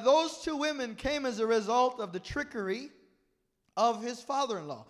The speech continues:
Él se casó con la mujer equivocada por el, la, la traición de su suegro y luego se casó con la esposa que él amaba. He was married to Leah by trickery, and then he married Rachel, uh, because of love. And so we saw how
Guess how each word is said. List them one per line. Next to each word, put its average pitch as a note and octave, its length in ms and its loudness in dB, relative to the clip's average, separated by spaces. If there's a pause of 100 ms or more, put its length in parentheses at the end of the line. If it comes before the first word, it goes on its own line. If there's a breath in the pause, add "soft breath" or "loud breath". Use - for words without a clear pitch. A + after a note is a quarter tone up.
(280 soft breath)
Él G#3+ 120 2
se A#3+ 140 0
casó A#3 520 0
con A#3 140 -6
la G3 100 -6
mujer G3+ 320 -4
equivocada G#3+ 880 -2
por F3 200 -4
el, F3 200 -8 (300 soft breath)
la, F3 380 -4
la E3 180 -4
traición G3 680 -6
de F#3+ 120 -10
su F3 420 -12 (160)
suegro A3 600 -2 (280 loud breath)
y C#3+ 60 -12
luego G#3+ 280 0
se G#3 160 -10
casó G3+ 380 -8
con G3+ 160 -12
la F3 80 -8
esposa G3+ 460 -8
que D#3 160 -10
él E3+ 100 -8
amaba. F#3+ 500 -2 (440 loud breath)
He A3 140 -6
was E3 260 -4
married A3 360 0
to G3 100 -6
Leah G#3 380 0
by E3+ 200 -2
trickery, G3+ 640 -6
and E3 140 -10
then F#3+ 120 -10
he F#3 120 -12
married G3+ 460 -6
Rachel, G3 680 -6 (300 soft breath)
uh, E3 160 2
because F3 420 -2
of F#3 120 -10
love. G3 400 0
And E3+ 100 -14
so G#3+ 340 -2 (200 loud breath)
we A3 120 -4
saw D4+ 340 4
how B3 360 2